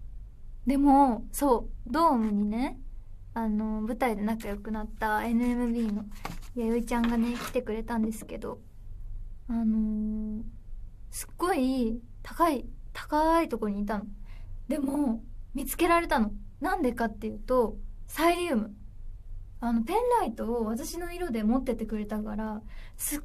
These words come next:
ごい高いとこにいたんだけど、気づいたの。だから、ドームは、あの、タオルもね、探すよ。あの、あと、なんていうの、ユンちゃんって書いてあるやつも見つけられるけど、す-、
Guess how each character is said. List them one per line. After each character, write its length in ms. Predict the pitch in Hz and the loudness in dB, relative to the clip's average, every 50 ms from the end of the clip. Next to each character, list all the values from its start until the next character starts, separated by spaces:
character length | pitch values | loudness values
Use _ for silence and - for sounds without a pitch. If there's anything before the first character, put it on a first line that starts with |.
| - - | -4 -2
ご 120 | 381 370 | 0 0
い 60 | 349 | 2
高 260 | 339 320 294 302 302 | 0 0 0 0 0
い 60 | 294 220 | 0 0
と 120 | 254 247 | -2 -2
こ 120 | 247 254 | -2 2
に 120 | 240 226 226 | 4 4 4
い 60 | 220 | 4
た 120 | 214 254 | 4 2
ん 60 | 247 240 | 2 2
だ 100 | 226 - | 0 0
け 120 | - 233 | -2 -2
ど、 120 | 208 226 | -2 -2
気 140 | 226 - 254 | -4 -4 -4
づ 180 | 247 208 240 262 | -2 -2 0 -2
い 80 | 254 | -2
た 120 | - - - | -2 -4 -6
の。 120 | 220 269 - - - - - - - - - - - - - - - - - | -8 -8 -10 -12 -14 -14 -14 -14 -12 -12 -10 -10 -10 -10 -10 -10 -10 -10 -10
だ 120 | - 208 208 | -10 -10 -8
か 140 | - 226 208 | -6 -4 -4
ら、 240 | 208 214 208 208 202 - - - - - - - | -4 -4 -6 -8 -10 -12 -14 -14 -14 -14 -10 -6
ド 120 | - 220 240 | -2 0 2
ー 80 | 262 | 4
ム 200 | 262 226 220 208 | 4 4 4 4
は、 240 | 202 202 214 - - - - - - - - - - - - - - - | 2 0 -2 -4 -6 -10 -12 -12 -12 -12 -14 -14 -16 -16 -16 -16 -14 -12
あ 140 | - 208 208 | -10 -8 -8
の、 60 | 196 196 196 - - - | -6 -8 -8 -10 -6 -2
タ 180 | 294 330 370 | 2 2 4
オ 80 | 381 339 | 4 4
ル 100 | 240 226 | 2 2
も 140 | 208 208 202 | 2 2 2
ね、 320 | 202 202 208 214 240 247 - - - - - | 0 0 0 -2 -4 -6 -8 -12 -12 -12 -10
探 260 | - - 240 233 240 | -6 -4 -2 -2 -2
す 140 | 240 - 269 | -2 -2 0
よ。 240 | 262 269 285 294 285 | 0 0 0 0 0
あ 180 | - 247 240 233 | 0 0 4 4
の、 300 | 220 226 220 220 220 226 226 | 6 6 6 4 2 0 -2
あ 100 | 247 247 | -4 -4
と、 160 | - 214 208 208 - - - - - - - - - - - - - - | -4 -4 -4 -6 -8 -12 -14 -14 -14 -14 -14 -16 -16 -16 -16 -14 -10 -6
な 60 | 247 262 | -6 -4
ん 60 | - | -2
て 80 | - | -2
い 20 | 233 | -2
う 60 | 214 | -2
の、 80 | 208 202 | -2 -2
ユ 160 | 208 269 330 339 | -2 0 0 0
ン 100 | 330 - | 0 0
ち 100 | - 269 | 2 2
ゃ 60 | 277 | 2
ん 60 | 269 | 2
っ 40 | - | 0
て 80 | - - | -2 -4
書 60 | 220 | -4
い 60 | 214 208 | -4 -2
て 80 | 208 208 | -2 -2
あ 20 | |
る 60 | 202 | -2
や 100 | 208 208 | -2 -2
つ 140 | 202 202 226 | -2 0 2
も 120 | 262 330 320 | 2 4 4
見 140 | 226 220 208 | 4 4 2
つ 140 | 214 - | 2 -2
け 100 | - 226 | -4 -4
ら 140 | 220 202 202 | -2 -2 -2
れ 80 | 202 - | -2 -4
る 140 | - - - | -6 -6 -6
け 160 | - 226 214 | -4 0 2
ど、 320 | 233 247 247 226 208 - - - - - - - - - - - - - - - - | 4 4 4 2 0 -4 -8 -10 -12 -12 -12 -14 -12 -12 -12 -10 -10 -10 -10 -10 -10
す-、 340 | - - - - - - | -8 -8 -8 -8 -8 -8